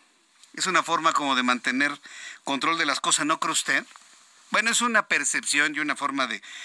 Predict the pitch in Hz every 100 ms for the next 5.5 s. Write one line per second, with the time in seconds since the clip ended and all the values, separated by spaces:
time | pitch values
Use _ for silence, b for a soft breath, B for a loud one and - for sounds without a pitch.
0 | B - 107 127 135 127 117 - - -
1 | - - B B B 165 196 214 208 233
2 | - 165 - 196 - 175 156 - 147 170
3 | 165 165 156 151 143 143 139 147 - 175
4 | 226 247 247 240 - 214 - 151 139 120
5 | 156 151 147 143 -